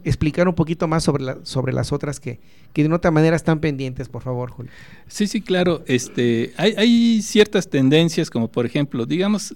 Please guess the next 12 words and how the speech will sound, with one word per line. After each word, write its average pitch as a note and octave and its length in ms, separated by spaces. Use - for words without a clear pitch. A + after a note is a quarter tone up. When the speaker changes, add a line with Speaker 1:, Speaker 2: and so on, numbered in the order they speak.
Speaker 2:
inteligencia E3+ 580
artificial, A2+ 560
que B2+ 400
es F3+ 220
un F#3+ 80
campo C#3+ 760
vastísimo, G#2+ 800
¿no? C3 180
Y E3+ 140
que D3+ 840
está A3 300
presente G3 760